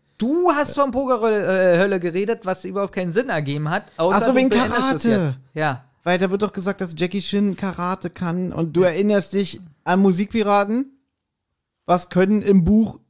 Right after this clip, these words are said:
Speaker 1: <laughs> Ja,
Speaker 2: Peter und
Speaker 1: Judo,
Speaker 2: Bob?
Speaker 1: glaub ich, oder?
Speaker 2: Nee, die können Karate.
Speaker 1: Auch Karate.
Speaker 2: Ja.
Speaker 1: Ja.
Speaker 2: Wo ich auch so denke, ah, just, äh, Bob hat's komplett verlernt.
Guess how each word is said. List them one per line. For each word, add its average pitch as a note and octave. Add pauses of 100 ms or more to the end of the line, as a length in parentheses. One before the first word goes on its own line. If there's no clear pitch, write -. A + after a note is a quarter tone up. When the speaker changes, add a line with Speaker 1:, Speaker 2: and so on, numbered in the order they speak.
Speaker 1:
<laughs> -
Ja, B2
Speaker 2:
Peter A2
und C3+
Speaker 1:
Judo, F#3+
Speaker 2:
Bob? C#3
Speaker 1:
glaub B2
ich, B2+
oder? E3
Speaker 2:
Nee, F#3+
die F#3+
können A3+
Karate. G#3+
Speaker 1:
Auch F3+
Karate. B2+
Speaker 2:
Ja. E3+ (120)
Speaker 1:
Ja. C#3+
Speaker 2:
Wo F3
ich F#3+
auch F#3
so F#3
denke, F3
ah, E3
just, E3+
äh, D3
Bob D#3
hat's F3
komplett E3+
verlernt. D3